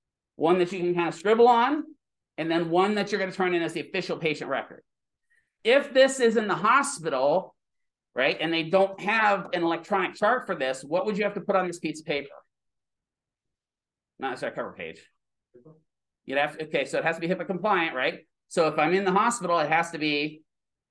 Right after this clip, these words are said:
face down so no one can look at it, right?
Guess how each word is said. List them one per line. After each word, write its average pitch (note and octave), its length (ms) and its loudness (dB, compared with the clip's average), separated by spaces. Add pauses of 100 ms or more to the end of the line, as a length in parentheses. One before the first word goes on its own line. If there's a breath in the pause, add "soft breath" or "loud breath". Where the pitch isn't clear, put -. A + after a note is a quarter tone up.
(420)
face D3+ 240 -4
down F#3 320 0
so D#3 100 -6
no D3 120 -6
one C#3+ 100 -6
can D3+ 100 -6
look F3+ 240 0
at G#2+ 160 -2
it, A2 120 -6
right? A2 300 -6